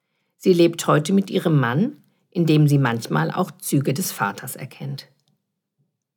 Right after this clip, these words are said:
Weiße Schwalbe spielt auf mehreren Ebenen mit Vergangenheit und Gegenwart.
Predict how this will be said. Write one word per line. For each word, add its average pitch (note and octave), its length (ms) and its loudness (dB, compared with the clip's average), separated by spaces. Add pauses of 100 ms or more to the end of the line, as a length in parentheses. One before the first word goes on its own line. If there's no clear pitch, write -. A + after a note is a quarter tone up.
(180)
Weiße G3 320 2
Schwalbe F3+ 480 0
spielt G3+ 420 0
auf D#3 180 -4
mehreren E3 440 0
Ebenen C3+ 540 0
mit B2+ 120 -4
Vergangenheit B2 680 -4
und B2+ 160 -8
Gegenwart. B2 640 -8